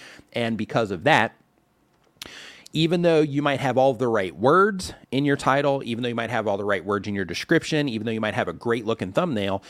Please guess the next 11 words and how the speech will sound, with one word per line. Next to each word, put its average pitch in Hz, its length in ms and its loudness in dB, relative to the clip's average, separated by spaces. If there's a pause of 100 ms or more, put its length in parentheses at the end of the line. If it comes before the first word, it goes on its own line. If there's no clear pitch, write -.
(200)
if - 180 -6
people 143 300 2
don't 131 180 0
respel 117 560 0
we-, 104 360 -2
respond 123 500 -2
well 95 300 0
to 107 160 -4
the 101 80 2
video 107 320 0
content, 151 500 0